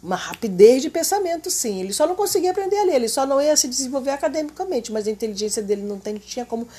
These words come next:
vetar, né? Ele não, não, não tinha problema, digamos, é, é, problemas de, mental mesmo, né?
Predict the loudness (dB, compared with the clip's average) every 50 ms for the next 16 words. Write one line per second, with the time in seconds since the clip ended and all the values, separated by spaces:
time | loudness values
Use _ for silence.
0 | -20 -14 0 2 2 2 2 2 4 4 6 6 6 4 2 -2 -4 -8 -8 -6
1 | -4 -4 -2 -2 -4 -4 -6 -6 -6 -6 -6 -6 -6 -6 -4 -6 -6 -4 -4 -6
2 | -4 -2 -2 0 0 2 2 2 2 0 -2 -4 -6 -10 -18 -20 -20 -20 -20 -12
3 | -10 -8 -4 -2 -2 0 0 -2 -4 -2 -2 0 0 0 0 -2 -2 -2 -2 -2
4 | -4 -4 -4 -6 -8 -8 -12 -16 -20 _ -20 -20 -20 -20 -18 -16 -16 -14 -16 -16
5 | -14 -12 -10 -8 -6 -6 -6 -6 -8 -10 -10 -12 -12 -10 -10 -10 -10 -10 -12 -14
6 | -18 -18 -14 -12 -10 -10 -4 -2 -2 -2 0 -2 -4 -4 -6 -8 -12 -12 -12 -12
7 | -12 -12 -14